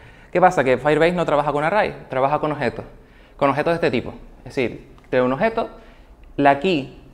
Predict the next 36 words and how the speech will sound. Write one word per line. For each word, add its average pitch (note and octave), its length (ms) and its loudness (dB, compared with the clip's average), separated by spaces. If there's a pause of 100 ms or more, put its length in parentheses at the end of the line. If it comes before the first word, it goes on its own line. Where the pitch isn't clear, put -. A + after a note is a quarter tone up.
(420)
es D3 120 -2
un D3 100 2
número, A3 260 2
es C3+ 160 2
decir, C3+ 180 -4
cero, G#3 300 0 (320)
lo C3+ 100 -2
que C3+ 60 -6
sería C#3+ 220 2
la A#2+ 140 2
posición B2+ 280 -2
del D#3 120 2
array, E3+ 320 2 (480)
o A#2+ 80 4
uno, F3+ 440 2
o A2+ 80 -6
dos, D#3+ 200 0
o C#3 80 -4
tres, A3+ 200 -4 (280)
y E3 80 -2
luego F3 240 4
le, F3 240 4
le D#3+ 140 2
linko E3+ 200 -2
el E3+ 80 2
objeto. D3 300 -4 (1160)
Este C#3+ 200 -2
sería D#3+ 340 6
cómo E3 180 4
trabaja E3 260 6
Firebase, F3+ 520 -2
y D3 80 0
ahí D3 140 4
sería E3 460 2 (500)
un D3 160 -4
poco E3+ 560 2